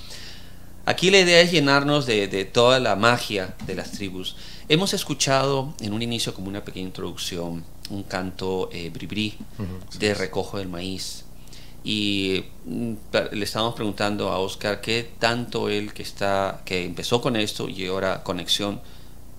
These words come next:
Speaker 1: se compromete a seguir indagando, a seguir buscando información. Vamos a poner más música, porque honestamente, vamos a ser transparentes, desconocíamos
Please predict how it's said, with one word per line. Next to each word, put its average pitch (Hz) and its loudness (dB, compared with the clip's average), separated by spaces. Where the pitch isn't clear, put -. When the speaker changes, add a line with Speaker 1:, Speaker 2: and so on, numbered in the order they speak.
Speaker 1:
se - 0
compromete 98 -2
a 101 4
seguir 107 -2
indagando, 110 2
a 98 2
seguir 95 -4
buscando 117 -2
información. 98 -4
Vamos 90 -4
a - -10
poner 92 -4
más 113 2
música, 107 -4
porque 113 4
honestamente, 110 2
vamos 107 2
a 98 -4
ser 95 -4
transparentes, 95 -6
desconocíamos 107 -2